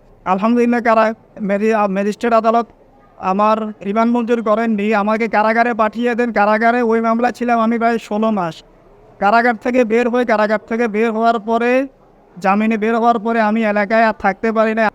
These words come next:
বিভিন্ন মানসিক নির্যাতন, শারীরিক নির-, নির্যাতন এত সহ্য করার পরে আমি সিদ্ধান্ত গ্রহণ করি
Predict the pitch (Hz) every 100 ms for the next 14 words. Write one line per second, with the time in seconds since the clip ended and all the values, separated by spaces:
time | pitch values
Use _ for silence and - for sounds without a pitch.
0 | 175 185 202 226 214 202 208 226 226 214
1 | 220 220 214 185 196 214 214 214 214 208
2 | 190 214 208 240 214 196 - _ _ _
3 | 196 - 226 214 190 214 220 220 214 214
4 | 208 202 202 196 202 196 190 214 214 226
5 | 240